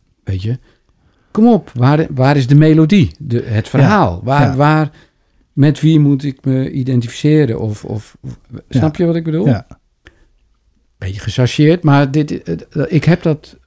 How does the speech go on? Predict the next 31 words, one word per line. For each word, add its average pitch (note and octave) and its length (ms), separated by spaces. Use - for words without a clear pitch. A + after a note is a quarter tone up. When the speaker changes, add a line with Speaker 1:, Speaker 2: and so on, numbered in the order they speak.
Speaker 2:
Ja. A2 340
Speaker 1:
wel. G#2+ 500
Ja. G2+ 240
Speaker 2:
Ja, G3+ 300
en G#3+ 80
ik, A3+ 180
ik, G3+ 380
ik F#3+ 200
kan G#3 160
me G3+ 60
dat F#3+ 180
ook F3+ 120
wel F3+ 140
voorstellen, D#3+ 680
want D#3+ 480
soms, F3 440
vooral E3 540
vroeger F3 680
in - 140
dat C#3 160
bandjescircuit, E3 920
Speaker 1:
Ja. A2 180
Speaker 2:
dat C#3+ 300
zijn, D3 500
waren D#3 280
er C#3+ 60
ook D#3 80
wel D#3 160
bandjes D3 420
die D#3 140
dan C#3 340